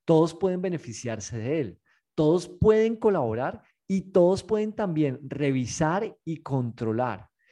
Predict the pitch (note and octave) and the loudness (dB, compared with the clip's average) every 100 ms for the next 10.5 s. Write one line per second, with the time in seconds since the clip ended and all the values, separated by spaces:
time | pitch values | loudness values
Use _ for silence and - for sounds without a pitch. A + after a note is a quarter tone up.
0 | _ - D3 D3+ - G3 G#3 G3 F#3+ G3+ | _ 0 4 4 4 2 2 0 -2 -2
1 | G#3 E3+ C#3+ E3 D#3+ D#3+ D#3 C#3+ A#2 B2 | 0 0 -2 -4 -2 -2 -4 -6 -4 -4
2 | G#2 - B2+ C#3 E3+ C#3+ B2 A2 _ E3+ | -4 -4 -2 0 2 2 2 0 _ 2
3 | E3+ G3 F#3 E3+ E3+ D3 C3 A2+ A#2 A#2+ | 2 2 0 0 -2 -2 -2 0 0 -2
4 | C#3+ - E3 C#3+ A#2+ A2 - - F#3+ D3 | -4 -2 -2 0 -2 -2 -8 0 4 4
5 | A2+ A2 - _ _ _ D3+ C#3+ C3 B2+ | 2 -4 -10 _ _ _ 0 2 0 -2
6 | B2+ A2 A#2 A#2 A2 G#2 C#3+ C3+ - - | -4 -2 -2 0 0 0 2 0 -2 -2
7 | A#2+ G#2+ G2 - C3+ G#2 F#2+ - _ _ | 0 0 -4 0 2 0 -4 -16 _ _
8 | _ _ A2+ C3+ D#3+ E3+ C#3+ - G#2 D#3 | _ _ -12 -2 0 2 0 0 -2 -2
9 | A2+ A2+ G#2 A2+ A2 A2+ A2+ A#2+ D3 D#3 | 0 -2 -2 -4 -4 -6 -8 -4 -2 0
10 | F#3 E3+ B2 - F2 | 2 2 0 -8 -20